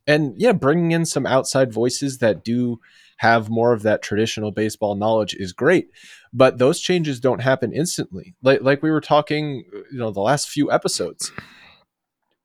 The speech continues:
analyzing your process and maybe, maybe changing your analytics approach or, or things like that. That's all great. Changing your minor league coaching, that's all great. That's going to take time to feel the impact of that. Those are changes for the medium to long term,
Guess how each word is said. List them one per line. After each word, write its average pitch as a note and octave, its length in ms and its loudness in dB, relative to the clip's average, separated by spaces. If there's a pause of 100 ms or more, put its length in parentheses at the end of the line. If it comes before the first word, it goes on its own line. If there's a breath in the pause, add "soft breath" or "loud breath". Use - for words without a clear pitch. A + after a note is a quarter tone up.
analyzing D3 680 4
your C3+ 100 2
process C3+ 540 2
and A2+ 100 -6
maybe, A#2 440 -2
maybe A2+ 380 -2
changing A#2 440 -4
your A2 140 0
analytics A2+ 480 0
approach A#2+ 440 2
or, A2 200 0
or G#2+ 200 -2
things C3 260 -4
like A2 140 -2
that. A#2+ 240 4
That's D#3+ 220 4
all F#3 160 4
great. C3 240 0
Changing A#2+ 400 -2
your A2+ 140 0
minor A2+ 360 2
league A2 280 -2
coaching, A#2 400 0
that's D3 200 4
all D#3 120 2
great. A2+ 260 -4
That's - 200 2
going D#3 240 0
to A#2 100 -14
take G#2 280 -8
time A2 420 -4
to A2 100 -10
feel G#2+ 260 -4
the F#2 160 -10
impact G2 460 -6
of F2+ 140 -20
that. D2 180 -14 (600 loud breath)
Those E3 260 6
are D#3+ 140 4
changes C#3 580 -2
for A#2+ 300 0
the G2 180 -8
medium A#2+ 580 0
to G2+ 100 -8
long G2+ 380 -4
term, D#2+ 280 -14